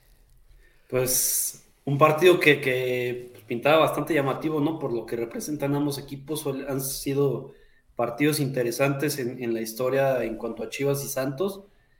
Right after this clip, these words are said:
Y un Santos que, pues, lo venimos diciendo a lo largo de esta temporada de, de I S N Liga M X, incluso temporadas anteriores, desde la llegada de Fentanes.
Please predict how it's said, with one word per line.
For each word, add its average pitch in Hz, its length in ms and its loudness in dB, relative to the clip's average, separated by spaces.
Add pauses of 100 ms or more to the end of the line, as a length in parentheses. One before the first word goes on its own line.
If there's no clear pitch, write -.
(240)
Y - 60 -6
un 131 100 0
Santos 165 440 0
que, 135 520 4
pues, 123 160 -14
lo 127 220 -2
venimos 147 400 2
diciendo 147 480 0
a 143 40 4
lo 120 180 -2
largo 143 280 0
de 147 60 2
esta - 220 -6
temporada 120 600 -2
de, 110 380 -4
de 107 180 -4
I 117 140 -4
S 131 240 -4
N 131 180 -2
Liga 131 220 0
M 135 160 0
X, - 340 -6 (320)
incluso 139 440 -2
temporadas 135 500 0
anteriores, 131 560 0
desde 120 220 -2
la 113 100 -2
llegada 127 260 2
de 139 60 -4
Fentanes. 127 720 -2